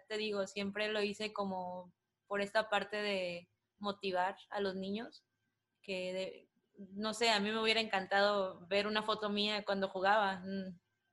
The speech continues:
a cualquiera, creo yo. Entonces, era más como ese impulso, y, e incluso yo pensé, dije,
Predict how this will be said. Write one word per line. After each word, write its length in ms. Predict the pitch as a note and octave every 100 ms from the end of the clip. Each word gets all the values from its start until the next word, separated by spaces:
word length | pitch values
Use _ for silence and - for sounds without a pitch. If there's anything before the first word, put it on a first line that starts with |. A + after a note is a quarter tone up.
| _
a 120 | G3+ G3
cualquiera, 500 | F#3+ F3+ A#3+ A3+ G3+
creo 200 | G3 G3
yo. 220 | G3 F#3+ _ _ _ _ _ _ _
Entonces, 880 | G#3 G3+ G3+ G3 G3+ G3+ G3 - -
era 180 | - A3
más 240 | A3+ A#3 A#3
como 340 | A#3+ A3 G3+
ese 180 | G3+ A3
impulso, 640 | A3 G3+ A3+ A3+ A#3+ B3+ - _ _ _ _
y, 120 | A#3
e 200 | A3 A3+
incluso 360 | A#3 A3+ A3+ C4
yo 220 | B3+ B3+
pensé, 400 | B3 G3+ A3 A#3
dije, 560 | A3+ - G3+ F#3+ F3+